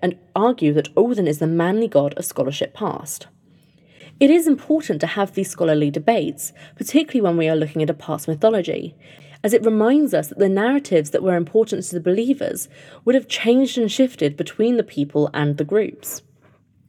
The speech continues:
So this next bit of the conversation needs a bit of a content warning, as I will be discussing neo-Nazis and racism, so feel free to just end the episode here if this is material you don't want to engage in. It is also important to highlight another group that resists this idea, though.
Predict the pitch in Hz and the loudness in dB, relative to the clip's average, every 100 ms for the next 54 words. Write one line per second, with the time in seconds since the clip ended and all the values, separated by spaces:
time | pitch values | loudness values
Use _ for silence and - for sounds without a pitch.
0 | _ _ _ _ _ _ _ _ - - | _ _ _ _ _ _ _ _ -20 -20
1 | - - 262 320 320 269 - - 208 196 | -20 -4 2 4 4 2 2 0 0 0
2 | - 185 180 160 151 165 160 156 147 160 | -2 -4 2 2 2 0 -2 0 0 0
3 | - - 196 - 135 143 139 143 139 - | -4 -2 -2 0 -2 -2 -2 -2 -4 -2
4 | 170 175 165 185 185 165 - 156 165 165 | 2 2 2 0 0 -6 -4 -2 0 0
5 | 175 185 180 - - 160 151 143 143 139 | 0 2 0 -2 -2 -2 0 0 0 -2
6 | 131 139 139 147 - - - - 233 294 | -6 -6 -6 -10 -18 -20 -2 2 4 4
7 | 277 - 196 175 170 175 165 - 185 175 | 2 2 0 0 -2 0 0 0 0 2
8 | 165 151 - 151 151 156 147 143 151 160 | 0 -2 0 0 0 0 0 0 -2 -4
9 | 156 - 151 156 143 151 147 135 135 135 | -6 -6 -4 -2 0 0 0 0 0 -4
10 | 147 147 156 151 147 131 160 _ _ _ | -4 -2 0 0 -2 -6 -8 _ _ _
11 | _ _ _ _ _ _ _ _ _ - | _ _ _ _ _ _ _ _ _ -20
12 | - - 233 226 - 285 320 302 - 190 | -6 0 0 2 2 2 2 0 2 -2
13 | 190 185 180 233 220 160 - - 190 185 | 0 -4 -2 0 2 2 -2 0 0 2
14 | 214 226 151 147 151 - 160 139 - - | 2 2 0 0 -2 -2 -4 -4 -6 -8
15 | 151 147 190 226 151 - | -2 0 2 2 0 -4